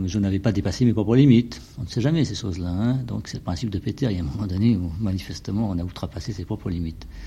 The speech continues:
N'ayant jamais été ministre, j'ai commencé par me poser la question de savoir quel, ce que je pouvais faire, comment et avec quels mots. Même les mots me faisaient peur, car j'étais entouré de,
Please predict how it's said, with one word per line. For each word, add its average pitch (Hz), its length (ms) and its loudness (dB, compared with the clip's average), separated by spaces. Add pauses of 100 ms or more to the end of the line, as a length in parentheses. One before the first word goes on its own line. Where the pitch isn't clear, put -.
(680)
N'ayant 95 200 4
jamais 98 220 6
été 98 180 2
ministre, 110 460 6
j'ai 85 120 -2
commencé 87 400 2
par 95 220 0
me 87 160 -4
poser 101 320 2
la 101 120 6
question - 320 -4
de 110 60 4
savoir 120 520 4
quel, 92 200 2
ce - 540 -8
que 123 100 4
je 98 80 6
pouvais 95 300 4
faire, 143 320 6
comment 131 400 6
et 98 320 2
avec 98 260 0
quels 107 200 8
mots. 180 180 12
Même 131 240 12
les 117 120 12
mots 165 140 12
me 131 80 12
faisaient 110 220 6
peur, 165 340 4
car 107 160 -2
j'étais 92 200 0
entouré 110 360 6
de, 90 220 -2